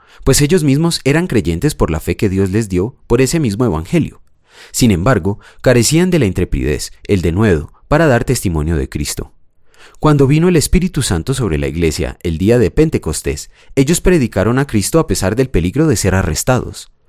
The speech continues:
Hoy, ese mismo poder nos viene en el Evangelio junto con la fe salvadora, pues ya fue dado a la iglesia hace dos mil años. A medida que escuchamos buenos sermones que distinguen apropiadamente entre la ley y el Evangelio, de nuestro interior brota,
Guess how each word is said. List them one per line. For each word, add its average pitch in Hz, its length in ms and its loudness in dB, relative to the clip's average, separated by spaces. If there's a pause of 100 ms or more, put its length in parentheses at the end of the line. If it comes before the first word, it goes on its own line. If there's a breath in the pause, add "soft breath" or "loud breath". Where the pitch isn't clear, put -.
(300 soft breath)
Hoy, 98 500 0
ese 117 220 2
mismo 113 320 2
poder 95 300 4
nos 117 180 0
viene 92 320 0
en 104 80 0
el 82 120 0
Evangelio 85 680 -4
junto 104 300 0
con 85 120 -2
la 78 100 -2
fe 131 140 2
salvadora, 95 580 -2 (280 loud breath)
pues 110 160 2
ya 123 140 0
fue 185 160 0
dado 151 240 2
a 156 40 2
la 156 80 2
iglesia 85 380 -2
hace 110 140 -2
dos 80 200 -4
mil 147 320 0
años. 120 460 -4 (340)
A 127 120 2
medida 147 380 4
que 139 140 2
escuchamos 104 520 0
buenos 180 260 2
sermones 80 520 -2 (160 soft breath)
que 98 100 2
distinguen 147 540 2
apropiadamente 101 840 0
entre 82 240 -2
la 76 80 0
ley 117 280 2
y 87 140 0
el 135 80 6
Evangelio, 82 640 0 (300 soft breath)
de 135 100 4
nuestro 139 280 4
interior 143 440 2
brota, 92 440 0